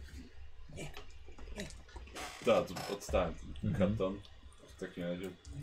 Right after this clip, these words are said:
Speaker 1: co, próbujesz
Speaker 2: No.
Speaker 1: y,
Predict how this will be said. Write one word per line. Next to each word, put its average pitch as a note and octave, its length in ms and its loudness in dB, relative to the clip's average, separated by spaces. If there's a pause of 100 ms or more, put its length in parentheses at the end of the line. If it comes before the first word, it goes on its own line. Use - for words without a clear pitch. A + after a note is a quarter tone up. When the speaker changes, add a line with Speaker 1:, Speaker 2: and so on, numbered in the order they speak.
(500)
Speaker 1:
co, G2+ 60 2 (1120)
próbujesz G#2+ 380 0 (460)
Speaker 2:
No. C3 220 10 (140)
Speaker 1:
y, G2 160 2